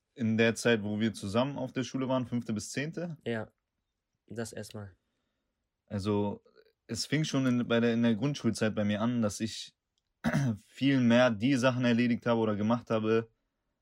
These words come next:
Speaker 1: wofür ich, wofür ich auch einfach Bock und Lust drauf hatte. Heißt beispielsweise Fußball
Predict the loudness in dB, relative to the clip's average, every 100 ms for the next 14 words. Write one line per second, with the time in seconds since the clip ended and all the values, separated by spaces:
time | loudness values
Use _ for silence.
0 | _ -16 -8 -4 -4 0 2 2 -2 -6
1 | -8 -6 -6 -4 -4 -4 -2 -2 -4 -8
2 | -20 -20 _ _ _ -6 -6 -4 -6 -8
3 | _ -8 0 0 0 -2 -2 -6 -6 -10
4 | -8 -12 -8 -6 -4 -6 -6 -8 -8 -8
5 | -8 -10 -8 -10 -10